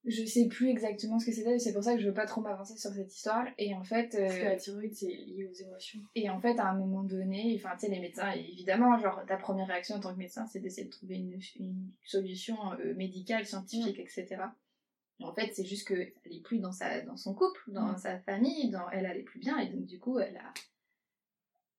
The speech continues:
Speaker 1: pas pété un câble, mais elle est partie, quoi.
Speaker 2: Ouais.
Speaker 1: Et c'est parti.
Speaker 2: Ah ouais.
Speaker 1: Et genre, c'est, c'est, et
Speaker 2: Ah
Speaker 1: elle
Speaker 2: ouais,
Speaker 1: allait mieux
Speaker 2: oui,
Speaker 1: après,
Speaker 2: c'est
Speaker 1: tu vois.
Speaker 2: sûr.
Speaker 1: Et en fait, je, c'est, c'est, je pense que ton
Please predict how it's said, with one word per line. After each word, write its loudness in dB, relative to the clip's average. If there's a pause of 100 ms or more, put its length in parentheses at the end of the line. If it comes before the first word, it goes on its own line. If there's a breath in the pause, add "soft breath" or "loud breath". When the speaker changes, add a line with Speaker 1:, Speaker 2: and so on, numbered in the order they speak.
(140)
Speaker 1:
pas 12
pété 4
un 6
câble, 6
mais 10
elle 6
est 8
partie, 2
quoi. 2
Speaker 2:
Ouais. -8 (800)
Speaker 1:
Et -6
c'est -4
parti. -4 (640)
Speaker 2:
Ah -2
ouais. -12 (720)
Speaker 1:
Et 6
genre, 4
c'est, 4
c'est, 4 (180)
et 12
Speaker 2:
Ah 12
Speaker 1:
elle 10
Speaker 2:
ouais, 10
Speaker 1:
allait 12
mieux 12
Speaker 2:
oui, 8
Speaker 1:
après, 8
Speaker 2:
c'est 0
Speaker 1:
tu -2
vois. 2
Speaker 2:
sûr. -4 (100)
Speaker 1:
Et 12
en 12
fait, 8
je, 6
c'est, -2
c'est, 4 (400)
je -12
pense 2
que 2 (1300)
ton -6